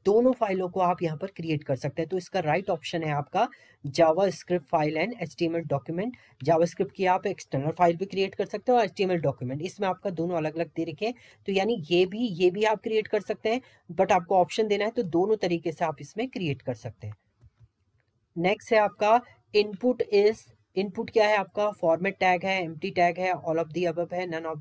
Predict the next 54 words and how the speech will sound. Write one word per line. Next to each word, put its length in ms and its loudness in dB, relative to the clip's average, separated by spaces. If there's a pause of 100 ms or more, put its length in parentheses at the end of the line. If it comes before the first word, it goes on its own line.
these 220 -8
है। 100 2 (380)
तो 60 0
ये 220 6
एक 200 0
एम्प्टी 300 -2
टैग 280 2
है, 140 -2
इसमें 520 -6
कोई 200 -4
भी 120 -2
आपकी 280 -2
वैल्यू 240 -2
नहीं 260 -2
है। 160 -2 (360)
तो 100 2
ये 260 0
एम्प्टी 260 -4
टैग 200 0
होता 200 -4
है 40 -2
क्योंकि 260 -6
स्टोरेज 440 -6
का 120 -4
काम 280 -4
अभी 200 -6
आपका 300 -8
ये 220 -4
नहीं 300 -6
कर 160 -2
रहा 100 -2
है 160 -4 (140)
as 220 -2
a 60 0
empty 380 -6
tag। 160 -10 (1400)
Which 160 2
is 180 2
the 140 8
correct 300 4
way 200 4 (100)
to 140 -8
connect 420 0
out 180 6 (180)
something 400 -2
in 140 2
H 160 -18
T 100 2
M 60 0
L? 120 0
एचटीएमएल 500 0
में 180 0
जब 180 0
आप 140 0